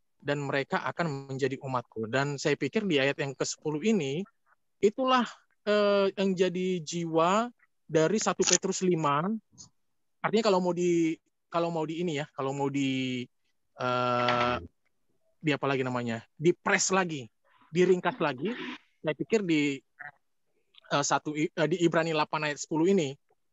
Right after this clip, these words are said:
Jadi ayat satu, ayat dua, ayat tiga, ayat empat, dan ayat lima itu mendorong, eh, bukan hanya ruas, tapi apalagi sintua, itu harus baca Alkitab tiap hari.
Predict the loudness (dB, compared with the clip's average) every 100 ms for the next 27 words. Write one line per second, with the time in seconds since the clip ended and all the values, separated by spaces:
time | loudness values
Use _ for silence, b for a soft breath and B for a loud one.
0 | _ -2 0 -2 -4 -2 -2 0 -2 0
1 | 0 0 0 2 2 0 -2 0 0 -2
2 | -4 -2 -2 0 0 2 2 2 0 -2
3 | -2 -2 0 2 4 4 2 -2 -12 -18
4 | _ _ _ _ _ _ -10 -8 -8 -4
5 | -2 0 0 0 2 2 2 0 -6 -16
6 | _ _ _ -4 -4 -4 -4 0 2 4
7 | 2 2 0 -2 -2 -4 -2 0 -2 -6
8 | _ _ _ _ 2 2 4 -2 0 0
9 | 0 -4 -12 -20 -2 0 2 0 -2 -4
10 | -2 -2 0 0 0